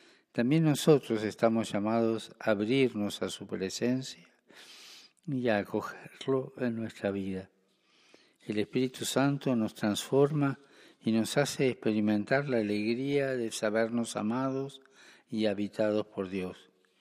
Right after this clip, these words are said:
Es la experiencia que vivieron los discípulos de Jesús y que nos relata el Evangelio.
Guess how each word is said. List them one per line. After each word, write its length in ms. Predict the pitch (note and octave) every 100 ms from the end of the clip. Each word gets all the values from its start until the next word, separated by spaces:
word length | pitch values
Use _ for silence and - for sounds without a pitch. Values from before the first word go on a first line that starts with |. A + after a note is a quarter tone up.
| _ _ _ _ _ - -
Es 180 | A#2+ C3
la 60 |
experiencia 920 | B2 C3 A#2 B2 C3 B2+ - C3+ B2 B2
que 180 | -
vivieron 480 | G#2+ G#2 A#2+ B2+ B2+
los 180 | A#2 -
discípulos 640 | G#2 - C3 - A#2+ A2+
de 80 | G#2+
Jesús 600 | F#2+ G2 - C3+ D#3 - _ _ - - - _
y 100 | A#2
que 140 | A2 A#2
nos 200 | A2 G2
relata 400 | G#2+ A#2 A2+ A#2
el 80 | G#2+
Evangelio. 680 | G#2 G2+ - F#2+ D#2+ E2